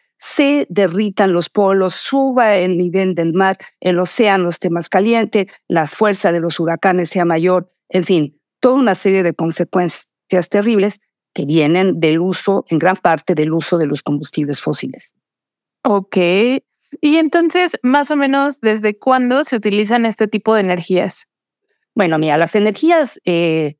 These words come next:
Speaker 1: renovables, yo creo que
Speaker 2: Ujú.
Speaker 1: son las primeras que usamos, ¿no? Porque el
Speaker 2: Ok.
Speaker 1: sol es nuestra primera energía, ¿no? Y luego la leña para cocinar es renovable.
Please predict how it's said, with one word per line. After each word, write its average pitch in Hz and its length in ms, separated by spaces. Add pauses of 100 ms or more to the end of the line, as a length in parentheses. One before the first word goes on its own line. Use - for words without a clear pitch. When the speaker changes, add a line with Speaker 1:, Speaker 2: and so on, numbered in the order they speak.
(360)
Speaker 1:
renovables, 202 840
yo 190 160
creo 202 160
que 208 60
Speaker 2:
Ujú. 170 60
Speaker 1:
son 175 120
las - 180
primeras 165 560
que 175 100
usamos, 180 460
¿no? 269 240
Porque 156 380 (260)
el 165 140
Speaker 2:
Ok. - 100
Speaker 1:
sol 208 340 (340)
es 214 260
nuestra 214 420
primera 180 400
energía, 160 580
¿no? 190 220 (220)
Y 202 180
luego 226 300
la 190 120
leña 220 420
para 175 300
cocinar 175 600
es 190 100
renovable. 156 600